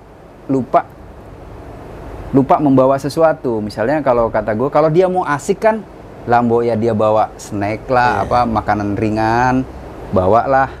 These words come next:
Speaker 1: eh, apa, air, nanti mungkin bawa alat buat masak-masak, sekedar bikin kopi, kan asik tuh.
Speaker 2: Benar.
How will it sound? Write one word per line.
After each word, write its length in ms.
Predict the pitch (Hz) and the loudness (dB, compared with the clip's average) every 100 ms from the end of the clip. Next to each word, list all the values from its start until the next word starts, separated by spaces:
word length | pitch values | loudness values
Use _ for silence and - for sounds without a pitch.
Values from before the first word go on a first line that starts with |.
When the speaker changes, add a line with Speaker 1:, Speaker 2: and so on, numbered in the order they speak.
| - - - | -18 -18 -12
Speaker 1:
eh, 720 | - 78 78 50 - 50 90 - | -8 -6 -6 -6 -8 -8 -8 -6
apa, 380 | 113 80 160 - - - - - - - - | -2 -2 -2 -6 -12 -14 -14 -14 -14 -14 0
air, 800 | 101 104 113 123 127 131 135 135 131 - - - - - | 2 4 4 4 4 4 0 -2 -10 -16 -16 -16 -16 -10
nanti 240 | 101 101 131 | -4 2 2
mungkin 460 | 117 117 143 135 | 2 0 0 2
bawa 240 | 110 104 98 | 4 2 2
alat 180 | 101 95 - - - - - | 0 -4 -10 -20 -18 -18 -8
buat 380 | 113 101 98 92 107 | -2 2 0 -2 -6
masak-masak, 580 | 98 107 104 92 120 | -4 -4 -4 -4 -4
sekedar 400 | - - 104 101 | -4 -2 -2 0
bikin 240 | 98 101 104 | -2 -4 0
kopi, 320 | 107 101 131 | 0 0 0
kan 160 | 190 202 | 0 0
asik 320 | 226 - - | -2 -2 -2
tuh. 220 | 127 107 | -2 0
Speaker 2:
Benar. 400 | 120 110 98 95 | 0 -2 -4 -6